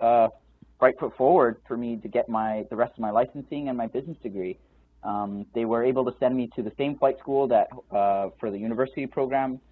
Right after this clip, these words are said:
um, and so I was really excited to be a part of that and to go through the four years. Um, so I've just recently finished. I've done my multi, I F R, I've got my iatra, and right now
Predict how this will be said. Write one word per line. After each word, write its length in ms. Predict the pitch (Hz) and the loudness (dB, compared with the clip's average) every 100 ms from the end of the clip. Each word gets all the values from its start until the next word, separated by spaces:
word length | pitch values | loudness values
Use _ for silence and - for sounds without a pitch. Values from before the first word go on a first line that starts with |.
| _ _ - | _ _ -8
um, 520 | 104 101 95 95 92 | -4 -4 -4 -6 -10
and 160 | - 110 - | -8 -8 -2
so 120 | 107 | -2
I 40 | |
was 160 | 107 104 | -2 -2
really 260 | 139 143 | 0 2
excited 400 | 123 - 123 120 | 2 4 2 2
to 60 | 117 | -2
be 140 | 104 | -4
a 40 | 98 | -4
part 220 | - 127 | 2 2
of 60 | 120 | 6
that 300 | 117 117 113 | 6 6 4
and 180 | 104 - | -4 -10
to 220 | 98 95 | -8 -8
go 160 | - 107 - | -6 -6 -6
through 280 | 101 98 90 | -10 -8 -10
the 80 | - | -12
four 200 | - 117 | -2 0
years. 340 | 110 120 143 147 - _ _ _ | 2 2 2 0 -6 _ _ _
Um, 300 | 98 98 95 - | -10 -6 -6 -2
so 80 | 117 | 0
I've 160 | 110 | 2
just 220 | 139 135 | 0 -4
recently 420 | 139 127 131 117 - | -6 -6 -6 -6 -4
finished. 460 | 135 131 127 - _ _ | 0 0 -2 -10 _ _
I've 220 | 95 104 - - | -2 -2 -2 0
done 500 | 107 107 107 104 104 | 2 2 -2 -6 -6
my 200 | 101 98 | -4 -2
multi, 540 | 120 131 - 123 123 | -2 -2 -2 -2 0
I 120 | 107 | 2
F 80 | 101 - | 0 2
R, 420 | 123 117 117 113 | 6 6 6 4
I've 140 | 98 - | 0 -2
got 180 | 101 | -4
my 160 | 104 98 | -4 -8
iatra, 680 | 95 107 117 - 113 110 104 - _ _ - | -4 0 0 0 0 2 2 -2 _ _ -10
and 400 | 110 110 110 107 | -6 -4 -4 2
right 200 | 135 127 | 2 2
now 400 | 120 127 147 | 0 0 -2